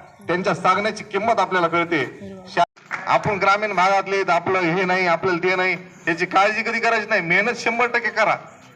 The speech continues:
दादाची, दादाने आज मला ओळखलं नाही, पण दोन हजार तीन ला माझ्या गावामध्ये शाखा होती संभाजी ब्रिगेडची. त्या शाखेला दादांच्या हाताने उद्घाटन झालं शाखेचं.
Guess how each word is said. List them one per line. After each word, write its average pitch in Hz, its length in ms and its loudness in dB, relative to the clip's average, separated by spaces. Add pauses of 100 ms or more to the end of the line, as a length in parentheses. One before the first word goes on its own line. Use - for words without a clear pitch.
(440)
दादाची, 214 880 2 (680)
दादाने 208 340 2
आज 226 180 2
मला 233 180 2
ओळखलं 240 440 0
नाही, 226 200 0 (540)
पण 170 160 0
दोन 233 180 2
हजार 240 200 2
तीन 233 260 -2
ला 247 140 2
माझ्या 233 260 0
गावामध्ये 233 480 0
शाखा 226 360 0
होती 208 360 -6 (360)
संभाजी 220 300 2
ब्रिगेडची. 214 500 -2 (440)
त्या 160 120 0
शाखेला 240 680 2 (760)
दादांच्या 214 680 2
हाताने 220 280 0
उद्घाटन 220 340 -2
झालं 208 220 -2
शाखेचं. 196 500 0